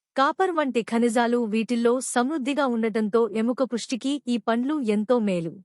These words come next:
ఎండు ద్రాక్షలోని టాటారిక్ ఆమ్లం, ప్లమ్స్లోని సార్బిటాల్ అనే కర్బన ఆమ్లాలు పీచు కలిసి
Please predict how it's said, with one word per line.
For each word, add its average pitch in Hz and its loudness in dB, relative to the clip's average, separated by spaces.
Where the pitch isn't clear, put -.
ఎండు 285 2
ద్రాక్షలోని 277 0
టాటారిక్ 262 0
ఆమ్లం, 233 0
ప్లమ్స్లోని 330 0
సార్బిటాల్ 262 -2
అనే 226 2
కర్బన 220 0
ఆమ్లాలు 220 0
పీచు 220 -2
కలిసి 202 -2